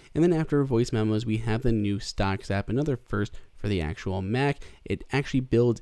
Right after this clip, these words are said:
in Apple News at the same time, so I can view the actual companies and stock listings there on the left, see how they're trending, adjust the graph here on top,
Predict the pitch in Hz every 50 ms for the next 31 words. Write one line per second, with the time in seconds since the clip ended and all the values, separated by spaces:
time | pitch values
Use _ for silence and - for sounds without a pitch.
0 | - - 107 113 113 110 - - 85 120 117 - 110 107 107 113 135 190 202 165
1 | 143 120 117 - 113 113 113 107 - 175 180 151 120 - 110 110 117 113 110 107
2 | 123 117 123 120 120 131 - - - 78 123 117 - - 123 117 - - - 175
3 | 165 - 165 160 156 151 147 131 113 110 - 123 123 123 - 117 117 - 123 120
4 | 117 117 113 104 98 95 104 107 107 117 139 143 151 147 - - - - - -
5 | - - - 190 185 165 151 160 151 139 127 - - 117 120 117 113 107 107 101
6 | 110 104 - - - 113 - - 101 101 104 101 - - 104 92 82 92 - -
7 | 120 113 104